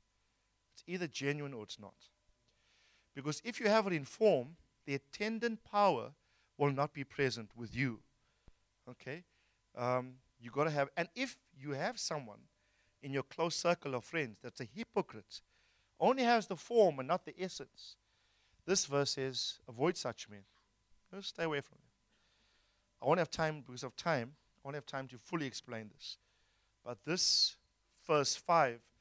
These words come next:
is as a result of verse one to four.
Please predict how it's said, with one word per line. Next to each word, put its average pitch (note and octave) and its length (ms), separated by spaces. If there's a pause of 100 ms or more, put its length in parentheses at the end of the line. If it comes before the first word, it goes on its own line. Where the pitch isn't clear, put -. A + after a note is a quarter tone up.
(320)
is C3 220
as G#2+ 140
a A#2 60
result B2 640
of A#2 160
verse A2+ 380
one F3+ 380 (400)
to G#3 120
four. - 280